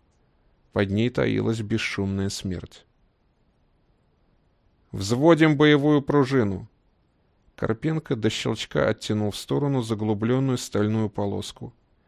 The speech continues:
и она тут же вернулась на место, не мешая ладони крепко удерживать нож. «Выводим в боевое положение гашетку». Развернувшись на оси,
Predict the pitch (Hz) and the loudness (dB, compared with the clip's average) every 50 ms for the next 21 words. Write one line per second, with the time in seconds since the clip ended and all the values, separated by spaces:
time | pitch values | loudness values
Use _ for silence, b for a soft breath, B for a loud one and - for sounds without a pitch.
0 | _ _ _ _ _ - 120 123 123 123 123 123 - 151 147 139 143 151 131 131 | _ _ _ _ _ 0 2 4 4 4 2 2 2 0 0 2 2 4 4 4
1 | 123 120 123 123 120 117 113 - 127 117 113 113 104 101 98 98 - - - - | 4 4 4 2 2 0 0 0 -2 0 0 0 0 -2 -4 -6 -8 -12 -16 -16
2 | 123 - _ _ _ _ _ _ _ _ - - 110 110 110 110 107 - - 127 | -16 -18 _ _ _ _ _ _ _ _ -6 -2 0 2 2 2 2 2 2 4
3 | 113 107 104 104 104 98 110 127 143 151 143 - - 113 117 113 - - 143 139 | 4 4 4 2 2 0 0 0 -2 -2 -4 -2 -2 -2 -2 -2 -2 -2 -2 -2
4 | 117 104 107 104 101 104 101 107 104 - 101 95 92 - - - - _ _ _ | 0 0 0 0 0 -2 -2 -2 -2 -4 -6 -8 -8 -10 -12 -16 -20 _ _ _
5 | _ _ _ _ _ _ _ _ _ _ _ _ _ _ _ _ _ _ _ _ | _ _ _ _ _ _ _ _ _ _ _ _ _ _ _ _ _ _ _ _
6 | _ _ _ _ _ _ _ _ - 107 95 110 127 127 135 160 180 170 156 170 | _ _ _ _ _ _ _ _ -10 -2 4 4 6 6 6 6 6 6 6 4
7 | 165 143 127 117 135 143 147 147 147 156 156 151 139 - 143 143 139 135 127 143 | 4 2 4 6 6 8 8 8 8 6 6 6 6 4 6 6 6 6 6 4
8 | 143 139 139 139 131 120 127 131 - - - 120 98 - - - 110 120 117 - | 2 4 2 2 2 4 2 2 2 2 0 -2 -2 -4 -6 -14 -16 -16 -16 -20
9 | _ _ _ _ _ _ _ _ _ _ _ _ _ _ _ _ _ _ _ _ | _ _ _ _ _ _ _ _ _ _ _ _ _ _ _ _ _ _ _ _
10 | _ _ _ _ - 104 117 110 120 135 151 160 151 160 156 143 - - 131 123 | _ _ _ _ -4 -2 -2 0 2 2 2 2 4 2 0 0 -2 -2 -4 -4
11 | - - 131 120 117 117 117 - - - 143 147 147 139 | -4 -2 -2 0 0 0 -2 -4 -6 -6 -6 -6 -6 -8